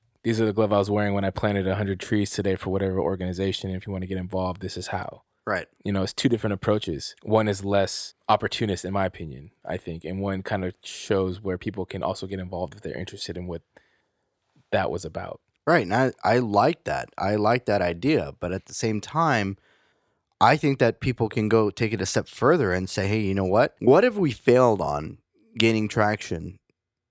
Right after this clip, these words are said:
Speaker 2: in the past?" There are so many unresolved issues out there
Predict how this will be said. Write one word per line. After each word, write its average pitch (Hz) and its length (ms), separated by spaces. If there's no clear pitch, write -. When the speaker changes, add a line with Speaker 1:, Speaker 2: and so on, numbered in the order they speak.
Speaker 2:
in 113 140
the 92 80
past?" - 600
There 117 200
are - 20
so 151 300
many 143 240
unresolved 104 920
issues 107 460
out 69 200
there - 260